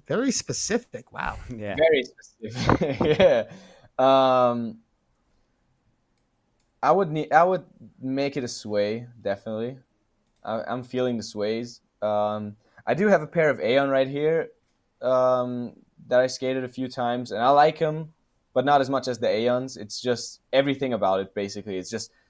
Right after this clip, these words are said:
Speaker 3: the look of the Aeon is cool, but the Sways are cooler. Uh, the Aeons feel nice, the Sways feel better to me. And, um,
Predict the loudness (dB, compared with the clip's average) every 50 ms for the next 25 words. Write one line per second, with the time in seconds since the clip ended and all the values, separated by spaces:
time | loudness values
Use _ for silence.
0 | _ _ _ 2 6 6 6 6 6 2 4 4 4 4 4 4 2 0 -6 -6
1 | -4 -2 0 0 2 0 0 -2 -6 _ _ _ -6 -6 -4 -6 -2 2 2 2
2 | 2 0 -6 -6 -4 -4 -2 2 2 0 0 -2 -10 _ _ _ _ _ _ _
3 | 4 6 8 8 6 4 4 2 2 4 4 2 2 -2 -6 0 0 2 2 2
4 | 2 2 2 2 0 -2 -10 _ -12 -10 -2 0 0 0 0 -2 -4 -2 0 2
5 | 2 2 0 -2 -2 -6 _ _ -6 -6 -4 -4 -4 -6 -6 -8 -12 _ _ _
6 | _ _ _ _ _ 0 2 2 4 4 2 2 0 -2 -2 -4 -6 -6 -8 -10
7 | -12 -12 -8 _ 0 4 4 6 6 4 2 0 -4 -6 -8